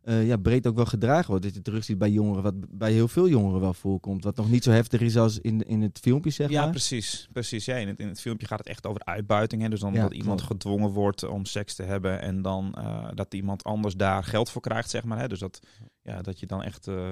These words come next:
Speaker 2: dat, er zit heel veel dwang en agressie en dergelijke zit daarop. Ehm, eh, maar, eh, ja, het begint natuurlijk, het, het, het, zeg maar, het, wat heel veel meemaken is,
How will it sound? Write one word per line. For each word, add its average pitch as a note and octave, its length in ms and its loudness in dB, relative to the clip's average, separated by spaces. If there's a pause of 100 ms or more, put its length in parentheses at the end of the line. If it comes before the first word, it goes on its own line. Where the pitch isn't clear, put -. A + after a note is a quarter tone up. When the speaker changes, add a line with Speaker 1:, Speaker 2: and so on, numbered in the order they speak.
Speaker 2:
dat, F#2 180 -6
er G2 80 -6
zit F2+ 160 -10
heel G#2 100 -2
veel G2 200 -4
dwang F#2+ 420 -2
en F#2+ 160 -6
agressie F#2+ 480 -8
en F#2 100 -6
dergelijke F#2 340 -10
zit - 120 -20
daarop. G#2+ 340 -8 (540)
Ehm, G2 840 0
eh, - 480 -10
maar, G2 460 -2
eh, G#2 580 -8
ja, G2+ 220 -2
het A2 320 -10
begint - 280 -2
natuurlijk, G2+ 360 -4 (100)
het, - 120 -14
het, - 80 -20 (320)
het, - 120 -20 (100)
zeg A2 220 -4
maar, G2+ 260 -2 (580)
het, - 160 -14 (680)
wat G2+ 160 -6
heel B2+ 140 4
veel G#2+ 180 2
meemaken F#2+ 560 0
is, - 320 -6